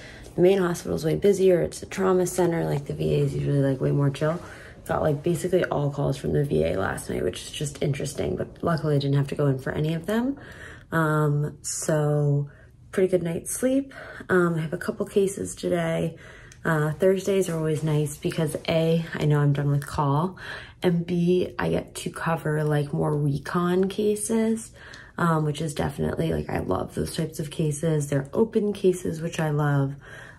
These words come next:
Um, and I love the attending that I get to work with on Thursdays. So Thursdays are always a good day today. Um, and then I have a meeting with my wedding planner tonight.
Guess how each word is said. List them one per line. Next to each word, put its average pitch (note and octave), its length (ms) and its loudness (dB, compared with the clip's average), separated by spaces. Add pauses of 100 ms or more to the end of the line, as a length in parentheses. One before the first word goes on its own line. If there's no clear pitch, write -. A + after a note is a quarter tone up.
Um, C3+ 640 2 (380)
and C#3+ 340 2 (280)
I D#3+ 80 0
love D3 280 2
the C#3+ 80 0
attending C#3 380 0
that C3 100 -2
I B2+ 140 0
get - 200 -4
to - 80 -10
work - 180 -6
with - 160 -4
on D2+ 160 -4
Thursdays. - 520 -6
So D3 280 0 (380)
Thursdays F3+ 380 0
are E3 40 2
always D3 220 0
a - 40 -14
good C#3+ 140 0
day C3 200 2
today. C#3 600 -4 (340)
Um, C3+ 560 0 (180)
and D#3+ 180 2
then D3+ 400 0
I - 40 -6
have D3+ 560 -4 (440)
a - 40 -4
meeting D#3 300 0
with C#3+ 160 -2
my - 100 -6
wedding A#3+ 340 2
planner A3 360 0
tonight. F#3+ 640 2